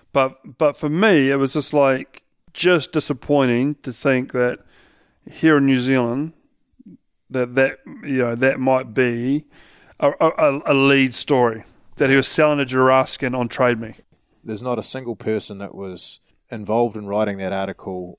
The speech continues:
Speaker 2: or commenting on that article that has the first clue of what it's actually like when it comes to, you know, game management in Africa.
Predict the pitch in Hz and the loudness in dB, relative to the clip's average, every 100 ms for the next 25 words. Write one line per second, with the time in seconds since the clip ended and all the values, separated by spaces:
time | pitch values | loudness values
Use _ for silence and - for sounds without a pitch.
0 | _ 104 95 90 - 107 95 98 95 90 | _ -12 -12 -10 -12 -12 -12 -12 -12 -12
1 | 90 92 92 - 92 92 98 98 - - | -10 -8 -10 -14 -14 -12 -10 -12 -14 -8
2 | 113 104 - - 101 92 90 85 _ 98 | -6 -6 -10 -14 -12 -10 -12 -14 _ -12
3 | 92 87 82 _ _ 104 95 87 98 - | -10 -10 -18 _ _ -12 -10 -10 -12 -12
4 | - 92 90 90 87 - _ _ _ 90 | -16 -14 -10 -10 -10 -16 _ _ _ -20
5 | - - 92 90 - 87 85 _ _ _ | -16 -14 -14 -14 -12 -12 -12 _ _ _
6 | _ 80 78 _ _ _ _ _ _ _ | _ -20 -20 _ _ _ _ _ _ _
7 | _ _ _ 123 107 98 92 98 98 - | _ _ _ -6 -4 -4 -6 -8 -8 -10
8 | 90 90 95 95 71 | -12 -10 -10 -10 -16